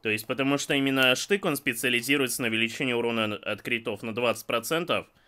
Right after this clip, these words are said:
Ну, хотя, с другой стороны, вполне возможно, и смертельные критические удары тоже стали сильнее, просто мне,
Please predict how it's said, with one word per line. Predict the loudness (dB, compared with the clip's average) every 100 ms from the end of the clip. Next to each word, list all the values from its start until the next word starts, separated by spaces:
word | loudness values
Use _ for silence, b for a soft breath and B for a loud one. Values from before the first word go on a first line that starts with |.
| b b _ _ _ _ _ _ _ _ _ _ _ _ _ _ _ _ _ _ _ b b b b
Ну, | -6
хотя, | 2 4 4 4
с |
другой | 2 4 4
стороны, | 6 4 6 4
вполне | 4 2 4
возможно, | 4 4 2 2 2 2
и | 2 0 2 4 4
смертельные | 2 0 0 0 2 4 4 2
критические | 0 -2 -2 -2 -4 2
удары | 4 4
тоже | 2 -4 -6
стали | -2 0 2
сильнее, | 0 -2 2 2 2
просто | -2 -4 -4
мне, | 0 -2